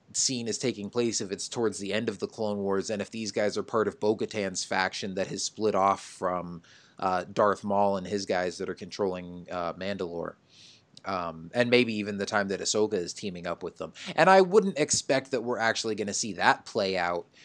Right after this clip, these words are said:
in Clone Wars, although it would be really cool if we even heard, like, a reference to it or something like that.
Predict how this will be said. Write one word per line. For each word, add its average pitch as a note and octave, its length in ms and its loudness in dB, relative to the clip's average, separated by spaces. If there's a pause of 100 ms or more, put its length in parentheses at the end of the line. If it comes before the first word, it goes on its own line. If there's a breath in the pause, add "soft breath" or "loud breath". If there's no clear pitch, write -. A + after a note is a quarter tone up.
(180 soft breath)
in G2 220 -2
Clone G2 320 -4
Wars, F2+ 220 -2
although A#2 340 6
it A#2 60 0
would A#2 80 0
be A2 120 -6
really A#2+ 340 0
cool B2+ 300 2
if G2+ 120 -6
we A2 80 -6
even G2+ 200 -4
heard, G#2 400 2
like, F#2 240 0
a F2+ 60 -6
reference G2 540 -4
to F#2 220 -2
it F2+ 60 -2
or F2 120 -2
something F2 280 -8
like E2 220 -10
that. E2+ 360 0